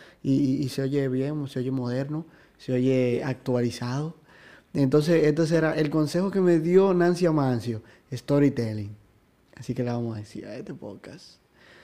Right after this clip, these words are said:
Bueno, mi gente, para no cansarle el cuento,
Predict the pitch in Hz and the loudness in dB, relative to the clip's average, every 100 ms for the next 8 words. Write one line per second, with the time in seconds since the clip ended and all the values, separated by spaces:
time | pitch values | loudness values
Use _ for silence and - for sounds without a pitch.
0 | - - _ _ _ - 139 165 156 151 | -20 -20 _ _ _ -2 2 4 4 4
1 | 147 151 151 151 143 139 139 139 135 139 | 4 6 4 4 4 4 4 4 4 2
2 | 147 156 151 147 147 127 160 160 139 139 | 2 0 2 2 2 2 2 4 2 0
3 | 135 143 | -2 -2